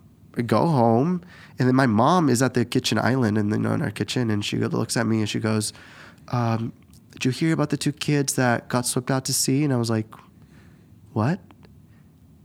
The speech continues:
It's like, "Yeah, um, your aunt," 'cause my, so my mom, so m-, like, all my aunts in my family or my mom, they all have a history of, like, being housekeepers for, um, some really, like, you know, some, for just people in town.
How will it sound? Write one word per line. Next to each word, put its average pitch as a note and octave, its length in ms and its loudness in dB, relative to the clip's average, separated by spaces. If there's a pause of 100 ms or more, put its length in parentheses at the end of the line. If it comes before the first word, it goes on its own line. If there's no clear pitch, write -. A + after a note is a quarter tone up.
(140)
It's B2 100 -2
like, A#2 220 0
"Yeah, D3 360 4 (240)
um, A#2 160 2 (220)
your C3 220 2
aunt," B2+ 360 2 (180)
'cause C3 120 -2
my, C3 160 4
so C#3 120 -2
my C3 120 4
mom, B2+ 380 4
so C#3+ 140 0
m-, C3+ 140 2 (120)
like, B2 240 0
all - 100 4
my G3 240 2
aunts B2 560 0
in B2 60 0
my A#2+ 100 2
family B2+ 640 0 (460)
or A#2 120 0
my G#2+ 120 2
mom, A2 500 2 (180)
they C3+ 160 4
all C3 180 4
have C#3+ 120 2
a A#2+ 60 4
history A#2+ 300 0
of, G#2 120 0
like, G#2+ 180 -2
being G#2+ 180 -2
housekeepers - 720 -4 (760)
for, G#2 540 0
um, G2 380 -2
some G#2+ 260 0
really, A#2 300 4
like, G#2 320 -2 (320)
you C#3 60 -2
know, A#2+ 260 2
some, D#3 200 -2
for E3+ 120 0
just E3 220 0
people C#3+ 300 2
in A#2 80 2
town. A#2+ 340 -2